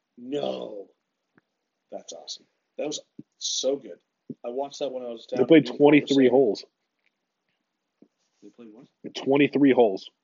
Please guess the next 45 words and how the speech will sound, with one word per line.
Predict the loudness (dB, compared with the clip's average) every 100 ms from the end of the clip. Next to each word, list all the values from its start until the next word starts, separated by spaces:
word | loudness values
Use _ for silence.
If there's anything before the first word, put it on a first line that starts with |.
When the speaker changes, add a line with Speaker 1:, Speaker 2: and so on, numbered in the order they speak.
| _ _ _ _ _ _ _ _ _ _ _ _
Speaker 1:
Yeah. | -20 -20 _ 2
Speaker 2:
Playoff | 4 4 0
holes. | -6 -8 _ _ _
Like, | -10 -10 -12 _ _ _ _ _ _ _ _ _ _ _ _ _ _ _ _ _ _ _ _ _ _ _ -20
Speaker 1:
Awesome. | -18 -20 _ _
Speaker 2:
and | -2 2
they |
won | 2 0
so | -2 -4 2 4
much | 4 -2
Speaker 1:
And | -2
the, |
Speaker 2:
money. | -4 -4 -8
Speaker 1:
the | -12 -12
interbedding | -14 -10 -10 -10 -12 -12 -16 -18
between | -20 -20 -20 -18
the | -20
two | -16 -16 -16
of |
them | -16 -18 -18
and | -18
all. | -14 -14 _ _
Speaker 2:
You | 4
know | 8
what | 10 10
I |
wanna | 8 6
get | 2
Speaker 1:
I |
Speaker 2:
into? | 0 0
Speaker 1:
loved | -2 -4
it. | -4
Speaker 2:
I |
wanna | 4
Speaker 1:
It | 4
was | 4
Speaker 2:
talk. | 2 0 -8 -14
Speaker 1:
awesome. | -10 -8
Speaker 2:
<laughs> |
This | -6 -6
is | 0
gonna | 0
be | 2 0
so | 2 -2
controversial. | 0 -2 -2 -4 -6 -6